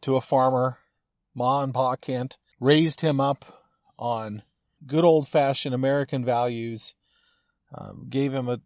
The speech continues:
a sense of what was right and what was wrong. And when he got older, he became Superman.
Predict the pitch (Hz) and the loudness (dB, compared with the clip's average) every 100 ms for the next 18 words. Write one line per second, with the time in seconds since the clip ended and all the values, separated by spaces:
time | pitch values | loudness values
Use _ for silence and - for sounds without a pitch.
0 | _ _ - - - 139 131 107 131 156 | _ _ -16 -8 -2 -2 -2 -4 -2 0
1 | 139 120 123 127 113 123 131 120 - 120 | -2 0 0 0 -2 -4 -4 -4 0 0
2 | 123 117 120 _ _ _ _ _ _ _ | 0 -2 -10 _ _ _ _ _ _ _
3 | - 107 113 107 110 110 98 - - _ | -14 -8 -6 -6 -8 -10 -12 -16 -20 _
4 | _ _ 135 131 123 117 131 131 139 139 | _ _ -16 -8 -6 -4 -4 0 2 4
5 | 143 143 131 127 123 123 123 127 - 117 | 4 2 0 -2 -6 -6 -6 -10 -8 -6
6 | 117 117 123 _ _ _ _ _ - 202 | -6 -10 -14 _ _ _ _ _ -6 -2
7 | 180 113 92 - 95 | -2 -2 -4 -10 -16